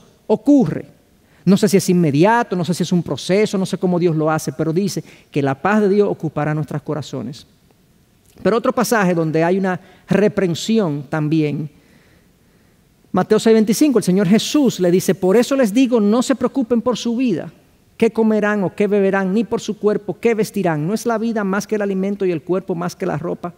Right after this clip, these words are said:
Todos recordamos este pasaje, está dentro del Sermón del Monte de Jesús.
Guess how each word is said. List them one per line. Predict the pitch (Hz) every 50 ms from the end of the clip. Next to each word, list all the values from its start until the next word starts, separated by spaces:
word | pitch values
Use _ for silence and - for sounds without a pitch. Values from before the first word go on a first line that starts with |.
| _ _ -
Todos | 240 262 277 262 254
recordamos | 240 - 214 208 220 233 226 214 196 -
este | 208 - 214
pasaje, | 208 - 196 - - 147 139 147 156
está | - 175 175 175
dentro | 208 233 254 262 254 220 190 185 185
del | 185 180
Sermón | - 190 185 190 196 202
del | 208 196
Monte | 190 196 190 185 180
de | 185
Jesús. | 180 185 180 - 151 131 - - -